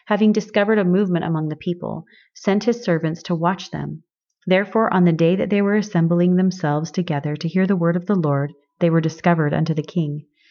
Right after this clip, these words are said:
And now the king said that Alma was stirring up the people to rebellion against him.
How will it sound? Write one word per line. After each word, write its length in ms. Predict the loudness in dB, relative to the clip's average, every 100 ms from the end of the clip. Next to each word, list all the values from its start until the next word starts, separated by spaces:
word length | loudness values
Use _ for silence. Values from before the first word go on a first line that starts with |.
| -20 _
And 60 | 2
now 140 | 2
the 80 | 2
king 260 | 2 2 2
said 460 | 2 2 4 2
that 160 | -4 0
Alma 260 | 2 4 2
was 160 | 0
stirring 380 | -2 -2 0 0
up 80 | -2
the 80 | -4
people 280 | -4 -4 -4
to 120 | -2
rebellion 500 | -2 2 2 2 0
against 420 | 0 -2 -2 -6
him. 320 | -12 -10 -12